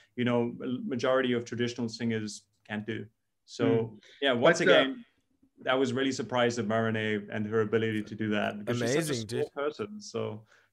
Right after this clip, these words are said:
Speaker 1: you know.
Speaker 3: That's
Speaker 1: Is that
Speaker 3: amazing,
Speaker 1: a
Speaker 3: dude. Well, listen, you, you can, you know, if you, if you have the right attitude, you can find your talent, you know?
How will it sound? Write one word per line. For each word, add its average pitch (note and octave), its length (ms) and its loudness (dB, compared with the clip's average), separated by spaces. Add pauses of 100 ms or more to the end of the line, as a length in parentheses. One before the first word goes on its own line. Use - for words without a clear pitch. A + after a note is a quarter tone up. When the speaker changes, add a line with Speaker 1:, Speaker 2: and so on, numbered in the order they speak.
Speaker 1:
you B2 80 -6
know. A#2 240 -6 (360)
Speaker 3:
That's D3 240 -4
Speaker 1:
Is D#3+ 80 0
that D#3+ 80 2
Speaker 3:
amazing, F#3 260 2
Speaker 1:
a A2+ 40 -2
Speaker 3:
dude. C#3+ 380 -2
Well, G3+ 140 4
listen, G#3 400 2
you, D3+ 200 -8
you F3 160 -2
can, D3+ 240 -6 (380)
you E3+ 160 0
know, E3 260 2
if F#3+ 200 -4
you, G#3+ 140 -8
if G3+ 160 -2
you G#3 80 2
have F#3 140 2
the F#3 80 2
right F3+ 220 4
attitude, E3+ 500 -4
you B2+ 80 -6
can C#3 200 -4
find D3 400 0
your B2 100 -4
talent, A2 500 -2
you G2 80 -8
know? G#2 180 -6